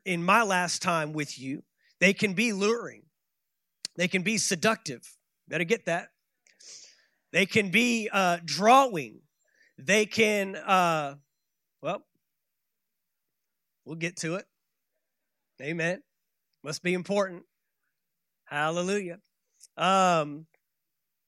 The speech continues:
they can be luring. They can be seductive. They can be distracting, can't they?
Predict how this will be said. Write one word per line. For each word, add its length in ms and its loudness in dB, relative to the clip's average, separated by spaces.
they 140 0
can 160 -2
be 180 -2
luring. 540 0
They 140 -2
can 180 -8
be 320 -6
seductive. 720 -4
They 120 -2
can 180 -8
be 160 -4
distracting, 840 -4
can't 280 -6
they? 220 -14